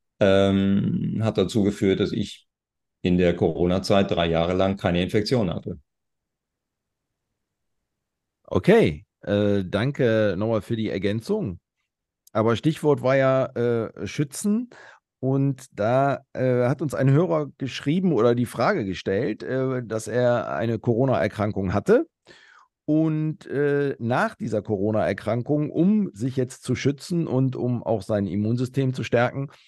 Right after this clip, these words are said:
Speaker 2: hat er, äh, trinkt er jetzt immer ein, äh, Ingwer-Kurkuma-Mix. Und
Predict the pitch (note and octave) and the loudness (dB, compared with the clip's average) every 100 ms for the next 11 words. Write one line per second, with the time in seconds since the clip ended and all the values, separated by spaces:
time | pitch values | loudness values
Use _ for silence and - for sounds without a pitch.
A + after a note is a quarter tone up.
0 | _ _ C3+ B2+ C3+ C#3 C3+ F#2 B2+ B2+ | _ _ -10 -2 2 4 2 2 2 0
1 | B2+ - E3 G3 D3+ C3+ B2+ A#2 D3 D3+ | -4 -2 -2 0 0 0 -4 -4 -2 0
2 | C#3+ A#2 C3+ C#3 C#3 - B2+ B2+ A2+ D3+ | 0 -2 -2 -4 -4 0 0 0 -4 -2
3 | F3 D3 D3 C3+ - C#3 - F3+ C3+ G2+ | 0 2 2 0 -2 -4 -2 0 2 2
4 | F#2+ - F2 G#2+ - - - - _ _ | -2 -2 -2 -2 -4 -14 -14 -18 _ _
5 | _ - - _ _ - B2+ B2+ B2 | _ -20 -20 _ _ 0 4 4 2